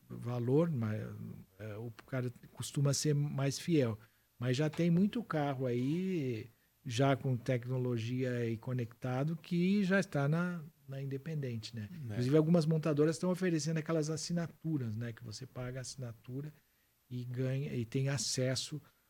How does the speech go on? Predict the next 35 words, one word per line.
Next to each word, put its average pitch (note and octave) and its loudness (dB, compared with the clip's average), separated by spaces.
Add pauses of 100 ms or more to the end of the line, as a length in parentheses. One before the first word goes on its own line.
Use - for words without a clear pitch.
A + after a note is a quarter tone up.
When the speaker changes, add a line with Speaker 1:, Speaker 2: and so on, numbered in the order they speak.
(140)
Speaker 1:
à, A#2 -4
à A#2+ -4
base A#2+ -4 (140)
pra A#2+ -4
reparação. B2 -6
Mas, G#2 -8 (160)
aí, A2+ -10 (300)
enfim. A#2 -2 (140)
Speaker 2:
É. G2+ -12 (440)
Speaker 1:
É A#2+ 0
Speaker 2:
Outra C3 2
Speaker 1:
um - -2
Speaker 2:
coisa A#2+ -2
também A2+ -2
que A2 -8
eu, A2 -6 (480)
tentou A#2 -2
esse - -6
movimento A2+ -2
várias G#2+ -2
vezes, G#2+ 0
a G#2+ -4
montadora, A2 0
de A#2 -4
criar A2+ 0
sua A2+ -2
rede G#2+ 0 (480)
independente, A2 4
mas C3 2
com B2+ -2
a, A#2+ 0
a A#2+ -4
bandeira A#2 4
dela, G#2+ 2
né? A2+ 0